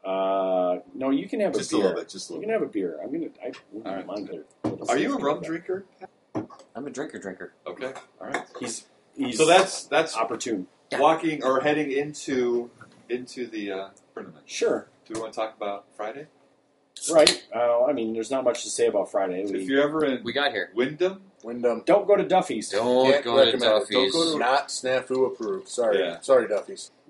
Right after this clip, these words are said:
Speaker 1: They're not listening to this,
Speaker 2: When we
Speaker 1: but
Speaker 2: s-, yeah, when we started this whole thing up, we, we taught, we o-, only, only wanted to be positive.
Speaker 1: this
Speaker 2: But
Speaker 1: is the first experience I've had where I'm like, "This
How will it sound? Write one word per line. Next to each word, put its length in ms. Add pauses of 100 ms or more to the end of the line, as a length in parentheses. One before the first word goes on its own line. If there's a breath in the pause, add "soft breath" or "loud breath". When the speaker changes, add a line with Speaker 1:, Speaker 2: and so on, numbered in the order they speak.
Speaker 1:
They're 160
not 200
listening 300
to 60
this, 220
Speaker 2:
When 140
we 60
Speaker 1:
but 40
Speaker 2:
s-, 160
yeah, 220
when 100
we 100
started 300
this 140
whole 160
thing 180
up, 220
we, 100 (100)
we 120
taught, 280
we 120
o-, 340
only, 220 (260)
only 220
wanted 240
to 60
be 100
positive. 640 (320)
Speaker 1:
this 180
Speaker 2:
But 220
Speaker 1:
is 100
the 80
first 320
experience 460
I've 80
had 180
where 80
I'm 80
like, 220
"This 420